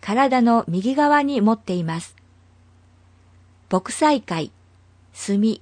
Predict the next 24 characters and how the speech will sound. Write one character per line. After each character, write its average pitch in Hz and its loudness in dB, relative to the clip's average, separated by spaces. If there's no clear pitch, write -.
彩 233 0
る 151 -6
会 226 -6
に 294 -4
所 220 -2
属 269 0
の 262 4
子 208 -4
供 254 2
た 196 -6
ち。 - -10
向 202 6
か 277 4
っ 269 0
て 262 4
左 247 2
側 240 4
か 220 -2
ら、 208 0
今 233 4
松 294 -2
心 254 0
さ 175 -6
ん。 151 -8